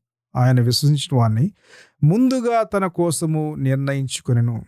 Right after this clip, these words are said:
అదేవిధంగా గతమే కాదు, ప్రస్తుతం గురించి కూడా పౌలు మాట్లాడుతున్నాడు. ఏడవ వచనంలో, దేవుని కృపా మహాశ్చర్యం బట్టి ఆ ప్రియుని యందు ఆయన రక్తము వలన మనకు విమోచనము,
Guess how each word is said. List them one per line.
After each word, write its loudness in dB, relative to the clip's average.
అదేవిధంగా 0
గతమే 0
కాదు, 0
ప్రస్తుతం -2
గురించి 0
కూడా 0
పౌలు -4
మాట్లాడుతున్నాడు. -2
ఏడవ 2
వచనంలో, -2
దేవుని 2
కృపా 0
మహాశ్చర్యం -2
బట్టి -2
ఆ 0
ప్రియుని -2
యందు 0
ఆయన 0
రక్తము -2
వలన 0
మనకు -4
విమోచనము, -2